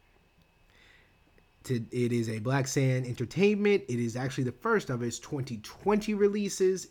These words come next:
and it is thirteen minutes and twenty-six seconds long. It is by Black Sand Entertainment,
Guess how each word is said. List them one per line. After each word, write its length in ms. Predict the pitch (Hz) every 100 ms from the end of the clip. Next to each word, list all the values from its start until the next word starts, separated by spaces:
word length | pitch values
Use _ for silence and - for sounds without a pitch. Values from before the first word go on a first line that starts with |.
| -
and 120 | 117
it 80 | 117
is 140 | 113
thirteen 440 | - 196 208 214 180
minutes 240 | 151 143
and 100 | -
twenty-six 600 | - 165 165 147 160 143
seconds 420 | - 135 131 127
long. 280 | 107 92 78 - _ - - - _ -
It 160 | 131
is 200 | 123 120
by 240 | 113 113 113
Black 340 | 113 131 135
Sand 300 | - 139 131
Entertainment, 800 | 135 131 110 139 175 190 196 -